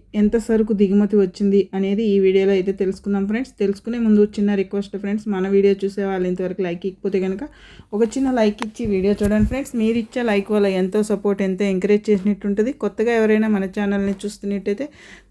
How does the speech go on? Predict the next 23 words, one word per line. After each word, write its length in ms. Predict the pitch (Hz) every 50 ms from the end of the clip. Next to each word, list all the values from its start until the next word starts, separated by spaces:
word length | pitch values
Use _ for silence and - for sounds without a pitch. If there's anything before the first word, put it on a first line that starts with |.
| _
తప్పకుండా 460 | 226 220 220 254 247 269 254 254 254 254
సబ్స్క్రైబ్ 640 | 254 214 208 - - - 214 220 214 214 - -
చేసుకోండి. 420 | 208 208 - - 220 214 220 254
పక్కనే 400 | 254 - 214 208 214 - 220 240
ఉన్న 140 | 233 226 220
గం-, 640 | 208 214 208 202 190 185 - - _ - 185 180 175
గంట 200 | 202 196 202 196 196
సింబల్ 300 | - - 226 220 220 208
క్లిక్ 360 | 208 - 214 202 202 - -
చేసి 200 | 220 214 214 220
all 400 | - - - 180 175 180 180 190
అనే 160 | 214 214 220 220
దాన్ని 200 | 226 220 214 214
క్లిక్ 300 | 208 196 - - - 226
చేశారంటే 540 | 214 220 214 202 202 190 196 196 254 294 - - - - - - - - -
అందరికంటే 460 | 208 214 226 240 233 247 247 240 254
ముందుగా 480 | 240 233 214 214 214 214 220 262 302 359 - _ _ _ _ _ _ _ _ _ _ _ _ _ _ _ _ _ _ _ _ _ _ _ _ _ _ _ _ _ _ _ _ _ 262
ఈ 120 | 269 262 247 240 226 214 208 202 202 196 214 - - _ _ _ _ -
కలికిరి 300 | 233 233 233 226 269 254
మార్కెట్ 420 | 254 233 226 220 214 220 220 214 214
దిగుమతి 420 | 196 208 208 202 208 208 208 208
అయితే 180 | 196 196 214 214
తెలుసుకోవచ్చు. 720 | 214 208 196 185 - - - 185 180 170 - - 170 -